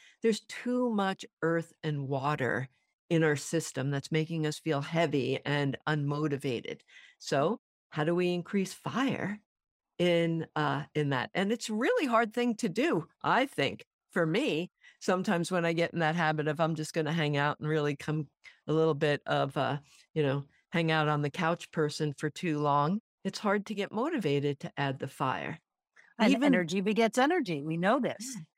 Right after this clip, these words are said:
Speaker 1: Yeah.
Speaker 2: you know,
Speaker 1: Yes.
Speaker 2: and even lethargy can beget more lethargy, and action can beget more action. It's, you know, I love how you framed it about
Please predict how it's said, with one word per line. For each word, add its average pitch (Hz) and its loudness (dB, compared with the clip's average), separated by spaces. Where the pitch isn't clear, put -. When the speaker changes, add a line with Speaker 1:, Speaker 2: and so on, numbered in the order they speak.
Speaker 1:
Yeah. 196 2
Speaker 2:
you 277 4
know, 190 4
Speaker 1:
Yes. - -2
Speaker 2:
and 196 -2
even 233 0
lethargy 220 0
can 196 -10
beget 185 -2
more 170 -4
lethargy, 165 -4
and 165 -4
action 190 -2
can 180 -10
beget 170 -2
more 156 -4
action. 180 -2
It's, - -2
you 240 2
know, 208 6
I 202 4
love 220 4
how 220 0
you 202 -2
framed 196 -6
it 185 -4
about 175 2